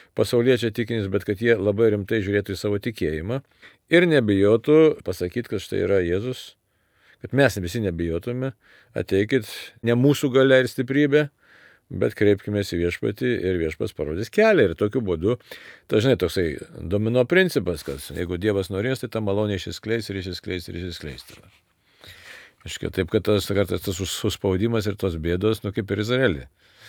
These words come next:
Ta prasme, tą senąjį, Seno testamento, žinai, prispaudė Viešpats, į Babiloną išvarė, taip toliau, nu ir ką. Privertė susimąstyti ir grįžti. Tai, tai, bet turėjo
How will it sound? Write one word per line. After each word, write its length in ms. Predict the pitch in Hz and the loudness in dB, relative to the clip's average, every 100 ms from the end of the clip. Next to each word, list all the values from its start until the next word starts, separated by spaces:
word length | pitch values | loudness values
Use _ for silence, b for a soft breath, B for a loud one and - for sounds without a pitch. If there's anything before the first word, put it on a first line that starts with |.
| B B B B - | B B B B -6
Ta 80 | 82 | -2
prasme, 320 | 90 85 92 85 | -2 -2 -2 2
tą 160 | 87 80 | 0 0
senąjį, 460 | 82 117 107 85 76 | 4 4 6 2 -2
Seno 240 | 95 90 80 | -2 -2 -4
testamento, 640 | 87 - 92 87 76 73 | -6 -4 -2 -2 -4 -10
žinai, 380 | 76 71 67 57 - | -10 -10 -12 -10 -6
prispaudė 580 | 95 - 87 85 82 | -4 -2 -2 0 -2
Viešpats, 460 | 92 98 - 104 - | 0 -2 -2 -4 -4
į 60 | 73 | -8
Babiloną 540 | 76 76 95 117 113 | -4 0 2 2 2
išvarė, 560 | 98 117 107 107 104 101 | -2 -2 0 2 0 -2
taip 160 | - 71 | -6 -10
toliau, 340 | 87 98 104 104 104 | -4 0 2 0 -2
nu 140 | 117 | -6
ir 100 | 107 78 | -8 -10
ką. 140 | 64 57 - _ b b b 98 | -12 -12 -16 _ b b b 2
Privertė 500 | 110 95 98 - 101 | 4 4 0 -2 -6
susimąstyti 720 | 95 82 90 82 78 73 90 | -6 -6 -4 -4 -6 -8 -6
ir 60 | |
grįžti. 400 | 123 170 113 - - | -2 -2 -4 -10 -14
Tai, 160 | 64 62 | -14 -14
tai, 160 | 65 69 | -14 -10
bet 240 | 76 90 - B B | -8 -8 -10 B B
turėjo 320 | - 98 139 | 0 4 4